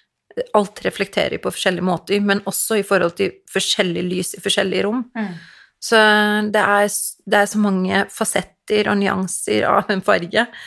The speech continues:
Speaker 1: eh, og det er derfor det er så komplekst.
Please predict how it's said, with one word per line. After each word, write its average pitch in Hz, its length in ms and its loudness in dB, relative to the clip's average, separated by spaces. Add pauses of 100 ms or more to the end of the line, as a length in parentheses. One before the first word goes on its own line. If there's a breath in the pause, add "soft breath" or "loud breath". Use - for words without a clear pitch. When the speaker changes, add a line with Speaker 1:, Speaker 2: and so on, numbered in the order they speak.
(520 loud breath)
Speaker 1:
eh, 202 680 2 (140)
og 202 180 0
det 208 100 4
er 196 80 4
derfor 196 280 -4
det 214 140 -2
er 208 60 -4
så 214 120 -6
komplekst. - 720 -8